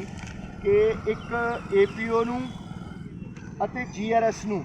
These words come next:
ਕੰਮ ਨਾ ਦਿੱਤਾ ਜਾਵੇ ਮਜ਼ਦੂਰ ਨੂੰ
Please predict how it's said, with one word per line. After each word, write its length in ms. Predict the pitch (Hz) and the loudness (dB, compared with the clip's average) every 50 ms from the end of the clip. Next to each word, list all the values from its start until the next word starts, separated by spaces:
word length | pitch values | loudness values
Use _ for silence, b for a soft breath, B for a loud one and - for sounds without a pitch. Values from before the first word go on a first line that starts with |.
| - - - - - - - - - - - - - - - - - - - - - - | -6 -10 -14 -14 -14 -14 -14 -12 -12 -12 -10 -10 -10 -10 -8 -8 -8 -8 -8 -10 -4 0
ਕੰਮ 320 | 170 185 214 226 226 233 240 240 240 | 2 2 2 2 0 0 0 0 0
ਨਾ 260 | 220 196 180 175 185 202 220 | 0 2 4 4 6 4 4
ਦਿੱਤਾ 440 | 220 196 214 196 - - 220 220 220 | 2 2 -2 -2 2 4 6 6 8
ਜਾਵੇ 600 | 196 202 190 180 180 196 196 190 190 196 208 208 202 - - - - - - - 160 | 8 8 6 6 8 6 6 8 8 8 6 6 2 -2 -14 -14 -14 -14 -12 -8 -4
ਮਜ਼ਦੂਰ 540 | 175 190 202 180 156 175 190 196 208 202 | -2 -2 -2 -2 0 -2 0 0 0 -2
ਨੂੰ 340 | 214 220 226 220 208 208 214 | -2 -2 -2 -2 -2 -4 -6